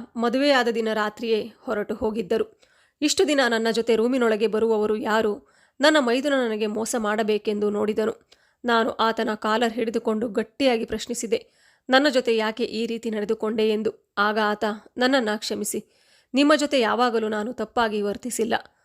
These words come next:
ನಾನು ಇಲ್ಲಿಯ ತನಕ ಏನು ಮಾಡಿದೆನೋ ಅದು ನಮ್ಮ ಅಮ್ಮ ಹೇಳಿದಂತೆ ಮಾಡಿದೆ.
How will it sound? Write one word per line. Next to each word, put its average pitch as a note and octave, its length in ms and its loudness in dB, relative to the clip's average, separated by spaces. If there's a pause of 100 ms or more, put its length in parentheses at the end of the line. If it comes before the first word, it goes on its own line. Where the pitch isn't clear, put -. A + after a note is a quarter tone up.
(240)
ನಾನು A#3 240 4
ಇಲ್ಲಿಯ A#3 340 0
ತನಕ A3 280 -4
ಏನು A3 300 0
ಮಾಡಿದೆನೋ G#3+ 640 -4
ಅದು A3 220 0
ನಮ್ಮ G#3+ 220 0
ಅಮ್ಮ A3 320 0
ಹೇಳಿದಂತೆ A3 520 -2
ಮಾಡಿದೆ. G#3+ 460 0